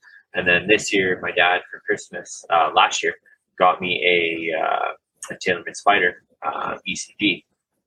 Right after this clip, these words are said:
So, uh, you know, early in the season, uh, it was feeling pretty good, and I didn't quite, I, I didn't quite have time to get the feel of it 'cause I suffered my Achilles injury, and then I was off for, like, five weeks. So it was kinda,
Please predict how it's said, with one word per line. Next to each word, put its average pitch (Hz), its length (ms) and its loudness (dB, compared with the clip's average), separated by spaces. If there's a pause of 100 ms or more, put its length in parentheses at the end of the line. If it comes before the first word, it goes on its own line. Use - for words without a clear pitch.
(140)
So, 85 360 0
uh, 80 160 0 (280)
you 98 120 0
know, 90 180 0
early 104 220 4
in 90 80 -2
the 87 80 -8
season, 87 640 0 (240)
uh, 78 600 -4
it 85 120 -4
was 80 200 -8
feeling 85 360 -6
pretty 85 220 -8
good, 90 240 2
and 82 160 -8 (680)
I 101 60 4
didn't 110 360 -2
quite, 101 440 4
I, 104 140 4 (100)
I 107 80 4
didn't 117 180 0
quite 117 180 4
have 104 180 2
time 95 220 4
to 107 60 -4
get 98 160 -2
the - 120 -20
feel 90 240 0
of 110 100 2
it - 120 -2
'cause - 160 -8
I 92 60 2
suffered 82 680 2
my 80 120 2
Achilles 98 440 -2
injury, 90 460 -2
and 85 160 -2
then 78 120 -12
I - 40 -12
was - 120 -14
off 85 300 4
for, 80 160 -6
like, 71 160 -2 (120)
five 78 360 2
weeks. 98 420 -2
So 80 260 0
it 90 180 -2
was 85 220 -4
kinda, 85 420 2